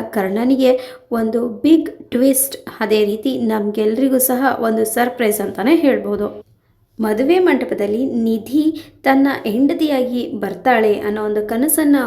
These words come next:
ಹೊತ್ತಿ ಮದುಮಗನಾಗಿ ಕುಳಿತಿರ್ತಾನೆ ಕರ್ಣ. ಆದ್ರೆ ಅಲ್ಲೇ ಕಾದಿತ್ತು ಶಾಕ್. ಏನಪ್ಪ ಅಂತಂದ್ರೆ,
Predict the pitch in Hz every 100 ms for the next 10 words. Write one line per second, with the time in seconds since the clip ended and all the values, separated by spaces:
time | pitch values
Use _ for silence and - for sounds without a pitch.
0 | 220 240 233 - 311 277 - - 233 226
1 | 277 294 277 240 226 247 277 240 214 220
2 | 214 208 262 226 196 190 202 - - -
3 | _ _ _ _ _ _ _ 240 220 208
4 | 208 208 - 220 220 254 254 254 196 208
5 | 208 208 185 - 226 190 - - _ 240
6 | 285 254 - 202 185 185 202 214 208 247
7 | 294 233 - -